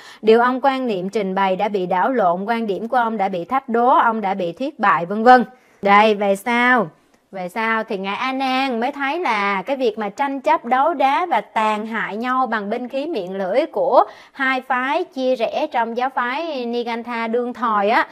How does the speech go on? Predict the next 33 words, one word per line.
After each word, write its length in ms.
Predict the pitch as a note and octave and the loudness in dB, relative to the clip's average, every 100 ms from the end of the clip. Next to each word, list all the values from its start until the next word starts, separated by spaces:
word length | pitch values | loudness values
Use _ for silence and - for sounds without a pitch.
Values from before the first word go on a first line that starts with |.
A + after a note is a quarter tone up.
| - _ _ | -10 _ _
à, 320 | G3+ G3+ F#3+ | -2 0 0
Ngài 220 | G3 F#3+ | -2 -4
chạnh 300 | F3+ F#3+ E3+ | -4 -6 -4
lòng. 220 | G3+ G3 F#3 D#3+ - _ | 2 2 2 -4 -16 _
A 140 | A#3+ | -6
Nan 480 | C4+ C4+ C4 C4 C4 | -4 -4 -4 -4 -4
nghĩ 180 | A#3+ A#3 | -4 -2
rằng 460 | C4 A#3 G3+ G3+ A3 | -2 -2 -2 -4 -4
Đức 120 | C#4+ | -2
Thế 120 | D#4 | -2
Tôn 280 | D#4 C#4 C4 | 0 -2 -2
của 80 | C4 | -4
mình 340 | C#4+ A#3+ G#3+ | -4 -4 -6
sau 180 | G3+ C4 | -4 -6
khi 180 | B3+ C4+ | -4 -6
mà 140 | B3 | -6
viên 240 | G3+ C4 B3+ | -6 -8 -6
tịch 160 | A3+ - | -6 -6
thì 100 | A3 | -8
như 240 | A#3+ B3 | -6 -8
nào, 440 | A#3+ G#3+ G3 G3 G#3 | -8 -6 -6 -6 -4
Đức 120 | B3+ C#4 | -4 -2
Thế 80 | |
Tôn 200 | D#4+ C#4 | -2 -2
mà 80 | B3 | -2
qua 200 | G3+ A3+ | 0 0
đời 240 | A3 A3 G3+ | 0 -2 -2
thì 140 | A#3 | -4
nếu 180 | A#3 D#4 | -8 -6
như 120 | D4 | -6
trong 220 | B3 A#3+ | -4 -6
tăng 260 | A#3 A#3+ A#3 | -6 -6 -2
đoàn 280 | G#3 G3 | 0 0